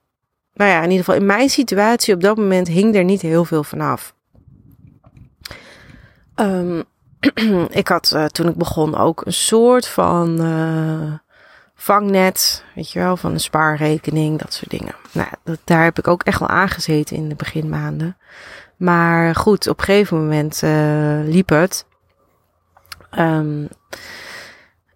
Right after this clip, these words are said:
maar ja, dan ben je een paar jaar verder. En ik zag dat ook in de jaren dat ik verschillende soorten ondernemers hielp, hè. Soms hielp ik echt een, eh, heel gevestigde, succesvolle ondernemer, soms weer een startende.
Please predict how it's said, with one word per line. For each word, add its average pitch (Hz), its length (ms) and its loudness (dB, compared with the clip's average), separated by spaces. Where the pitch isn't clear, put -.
maar 240 120 -4
ja, 262 140 2
dan 175 140 0
ben 208 120 2
je 214 120 4
een 202 100 0
paar 208 240 2
jaar 180 240 2
verder. 202 640 0
En 170 420 -6
ik - 160 -2
zag - 220 0
dat 185 280 -6
ook 214 380 2
in 185 180 -2
de 170 100 0
jaren 165 400 2
dat 165 160 -4
ik 165 120 -8
verschillende 160 500 -8
soorten 170 360 -6
ondernemers 160 500 -6
hielp, 190 320 2
hè. 208 160 -2
Soms 160 320 -8
hielp 160 280 -4
ik 165 160 -8
echt - 280 -10
een, 160 220 -8
eh, 160 400 -12
heel 175 160 2
gevestigde, 180 800 0
succesvolle 170 640 0
ondernemer, 156 760 0
soms 156 260 -6
weer 147 120 -4
een 147 80 -4
startende. 170 600 -4